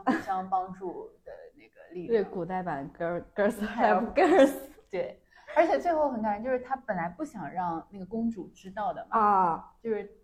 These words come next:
Speaker 1: 他是把，就是那些，那些女生们都把过错揽到了自己身上，说女-，不要这个公主参与，因为她还是妹妹啊，她还小，
Speaker 2: 她刚来。
Speaker 1: 她还可以，对，她还可以离开这里过自己的人生。
Speaker 2: 嗯，不要她身上背着一条人命。
Speaker 1: 嗯。对，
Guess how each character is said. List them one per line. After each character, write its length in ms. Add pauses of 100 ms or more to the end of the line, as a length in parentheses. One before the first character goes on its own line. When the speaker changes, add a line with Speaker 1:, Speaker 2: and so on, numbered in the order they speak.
Speaker 1:
他 200
是 120
把， 320
就 120
是 120
那 120
些， 200
那 120
些 280
女 260
生 200
们 140
都 80
把 200 (100)
过 160
错 160
揽 220
到 80
了 100
自 140
己 100
身 240
上， 160 (220)
说 100
女-， 180 (720)
不 80
要 180
这 100
个 80
公 220
主 140
参 280
与， 80
因 160
为 120
她 80
还 160
是 120
妹 200
妹 120
啊， 160
她 140
还 160
小， 320
Speaker 2:
她 100
刚 220
来。 80
Speaker 1:
她 80
还 240
可 0
以， 40 (120)
对， 180
她 120
还 100
可 160
以 120
离 140
开 240
这 140
里 140
过 180
自 160
己 80
的 80
人 260
生。 200 (100)
Speaker 2:
嗯， 280
不 120
要 120
她 160
身 140
上 220
背 140
着 100
一 80
条 160
人 240
命。 260
Speaker 1:
嗯。 240
对， 140